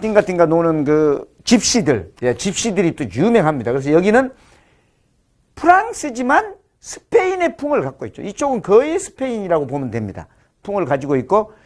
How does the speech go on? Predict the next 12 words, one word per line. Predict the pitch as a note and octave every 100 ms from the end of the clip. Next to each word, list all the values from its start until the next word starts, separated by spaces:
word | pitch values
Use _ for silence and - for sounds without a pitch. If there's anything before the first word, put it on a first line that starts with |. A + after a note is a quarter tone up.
| _ _
그런 | - D#3+ F3
즐기는 | - G3 B3+ A3+ A#3
문화, | C#3+ D#3+ C3+ F#2 _ _ _ _ _
그러니까 | - D#3+ D3+ B2+ A#3+ - _ _
장수를 | - C#3 D3 D#3 B2
하는 | C#3 E3
거죠. | G2+ - - _ _
머리 | - D3+ F#3 C4+
아프게 | B3 - A3+
하면 | A#3 G3+
안 | C3
돼요. | F#3+ C#3+